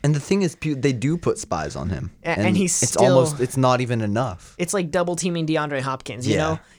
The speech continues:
Speaker 2: You still have to do it, 'cause, like, even though he will eat you up with the double team, that's nothing compared to, you know,
Speaker 1: To,
Speaker 2: how
Speaker 1: to one,
Speaker 2: badly this
Speaker 1: yeah.
Speaker 2: guy could beat a single coverage.
Speaker 1: Exactly. Do you think there are any corners in the league right now that could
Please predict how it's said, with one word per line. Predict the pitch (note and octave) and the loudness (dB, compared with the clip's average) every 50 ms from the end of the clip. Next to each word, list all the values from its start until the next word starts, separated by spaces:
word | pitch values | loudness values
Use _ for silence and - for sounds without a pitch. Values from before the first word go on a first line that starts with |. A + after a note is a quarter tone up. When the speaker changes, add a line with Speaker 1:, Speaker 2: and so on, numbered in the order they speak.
| _ _ | _ _
Speaker 2:
You | - F3+ G3 | -4 -2 -2
still | - - B3+ B3 A3+ | 0 0 0 0 2
have | A3 G3+ F3+ - | 2 0 -2 -2
to | - D#3+ | -6 -4
do | D3+ F3+ F3+ D3+ | -2 0 0 0
it, | - - - | -2 -6 -6
'cause, | - E3+ D#3 C3+ D3+ | -4 -4 -4 -2 0
like, | D#3+ D#3 D3+ D3 - - - _ - | -2 -2 -2 -2 -6 -10 -18 _ -8
even | G3 G#3+ A3 A3+ G3+ | -6 -4 -2 -2 0
though | F#3+ F3+ | 0 -2
he | F3 - F#3 F3+ | -2 -4 -4 -2
will | E3 F3 F#3 F#3 F#3 | 0 0 0 0 -2
eat | F#3 F#3+ F3+ F3 | -4 -4 -2 0
you | F3 E3+ E3 | 0 0 0
up | D#3+ - | 0 -2
with | C#3+ D#3+ E3+ F#3 E3+ | -2 -2 -2 -2 -2
the | F3+ | -4
double | F3+ F#3+ F#3+ F#3 G3 F#3+ | -2 0 0 0 0 -2
team, | G#3 G#3 G3+ G#3 G3 G3+ - - - - G#3+ - | -2 -2 -2 -2 -4 -6 -10 -18 -16 -14 -8 -4
that's | C3+ E3 F3 E3+ - F3 | 0 0 0 2 2 0
nothing | E3+ D#3+ E3 D#3+ - D#3 C#3+ C3+ | 2 2 2 0 -2 -4 -8 -8
compared | - D3+ C#3+ C#3 D3 D3+ D3 D3 D3+ C#3 | -6 -4 -4 -2 -2 -2 -2 -2 -2 -2
to, | C#3+ C3+ C3+ | -2 -2 -2
you | C#3 D3 C#3+ | -2 -2 -2
know, | C#3+ | -2
Speaker 1:
To, | C3+ | -4
Speaker 2:
how | B2+ - - D3+ D3+ D3+ D3 D3 C3+ | -4 -4 -2 -2 -2 -2 -4 -4 -6
Speaker 1:
to | - | -6
one, | - C#3 | -6 -4
Speaker 2:
badly | - D3+ D3 D3 D3+ C#3 C#3 C#3 C3+ | -2 -2 0 0 -2 -2 -4 -4 -2
this | F#3 - - E3+ | 0 0 0 0
Speaker 1:
yeah. | - | 0
Speaker 2:
guy | D#3 C#3+ C3 C3+ | -2 -4 -4 -4
could | - D3+ C#3 | -6 -6 -6
beat | - C#3 C3+ - | -6 -6 -6 -6
a | C3 | -6
single | - - - D3+ C#3 C3+ C3 | -6 -4 -4 -4 -6 -6 -8
coverage. | C3 - C3 B2 - E2+ - - - | -6 -6 -6 -4 -4 -4 -4 -6 -8
Speaker 1:
Exactly. | - - A#1+ G2+ - _ _ _ _ _ _ _ _ - | -10 -10 -10 -10 -10 _ _ _ _ _ _ _ _ -4
Do | - C3 | -2 0
you | D3+ | 0
think | D#3 F#3 F#3+ F#3 | 2 0 0 2
there | - F3 E3+ | 2 2 2
are | E3+ D#3+ - | 2 2 2
any | - B2 C#3 C3+ | 0 0 0 -2
corners | B2+ - C3+ C3 C3+ C3+ C3+ C3+ B2+ | -2 -2 -2 0 0 0 -2 -4 -4
in | - A#2 A#2+ A#2 | -2 -2 0 0
the | A2 | 2
league | A2 A#2 A#2+ A2 G2 | 2 2 0 0 0
right | G2 G#2+ A2 A2+ F2 | 0 2 2 2 0
now | G2+ G2+ G2 G2 G2 | 0 -2 0 0 0
that | G2 F#2+ F#2+ - | -2 -4 -4 -6
could | - F2+ | -6 -8